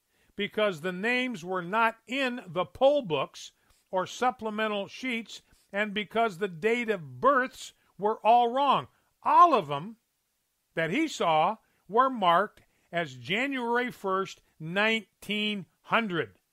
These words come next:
That was the date of birth that was entered in these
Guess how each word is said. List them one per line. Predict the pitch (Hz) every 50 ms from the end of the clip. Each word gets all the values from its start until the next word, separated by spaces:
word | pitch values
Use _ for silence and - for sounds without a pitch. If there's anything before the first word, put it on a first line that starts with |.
| _ _ _ _
That | 127 120 131 208 254 269 254 247 247 240 226 185 175 175 175 175 190 - 143 120 131 233 262 262 247 240 233 226 214 185 160 151 151 151 156 160 - _ _ _ _ - 147 160 185 202 214 220 214 220 226 - - 160 170 180 185 185 190 196 190 185 185 147 - 196 220 190 151 123 - _ _ _ _ 185 233 240
was | 233 196 131
the | 226 220
date | 180 151 220 233 240 233 220
of | 208 165 139 127 123
birth | - 294 294 220 202 233 - - _ _ _ _ _ _ _ _ _ _
that | 185 202 208 190
was | 185 151 180
entered | 220 285 311 262 202 180 202 214 220 - _ _ _ _ _ _ _ _
in | - 185 202 208 208 214 220 226 165
these | 165 147 202 214 220 220 220 196 -